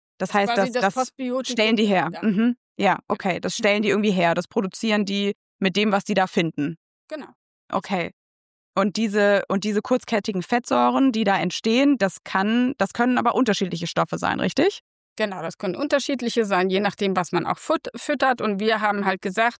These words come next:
Speaker 2: wir gucken jetzt, welche Kombination können wir geben, damit speziell Butyrat gefördert wird oder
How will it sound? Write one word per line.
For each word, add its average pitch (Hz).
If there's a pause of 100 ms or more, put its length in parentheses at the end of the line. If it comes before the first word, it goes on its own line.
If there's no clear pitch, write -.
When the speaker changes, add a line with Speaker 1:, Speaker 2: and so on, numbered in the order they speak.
(400)
Speaker 2:
wir 233 (140)
gucken 247
jetzt, 214
welche 202
Kombination 233 (480)
können 247
wir 233
geben, 240
damit 196 (100)
speziell -
Butyrat 233
gefördert 208
wird 185
oder -